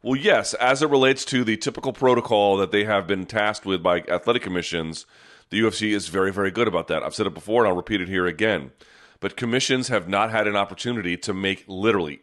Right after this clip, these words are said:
any protocol related to covid nineteen. The Nevada Athletic Commission can't even meet for fear that their meeting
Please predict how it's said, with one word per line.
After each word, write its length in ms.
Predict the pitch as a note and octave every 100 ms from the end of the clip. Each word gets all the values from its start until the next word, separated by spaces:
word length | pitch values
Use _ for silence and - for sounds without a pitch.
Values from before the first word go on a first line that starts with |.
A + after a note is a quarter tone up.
| F#2+
any 300 | G#2 A2+ A#2
protocol 760 | - A2+ G#2 - E2 D2+ D2+ - _ _
related 540 | G2+ G2+ A2 F#2+ E2 - _ _ _ _
to 100 | -
covid 380 | A2+ A#2+ G2+ G2+
nineteen. 500 | F#2 G2 - A#2 G2+
The 120 | E2+
Nevada 360 | F2+ F#2 A2+ A#2+
Athletic 380 | A2 G#2+ B2+ B2+
Commission 480 | F#2+ F#2 - F2 E2 - - _ -
can't 340 | C#3 C#3 C3+
even 400 | C3+ G#2+ G#2 G2
meet 340 | C3+ E3 - - _ _ _
for 200 | - B2
fear 260 | A#2+ C3+ B2
that 160 | A2+
their 160 | - A2
meeting 580 | G#2 C#3+ A#3 D3+ -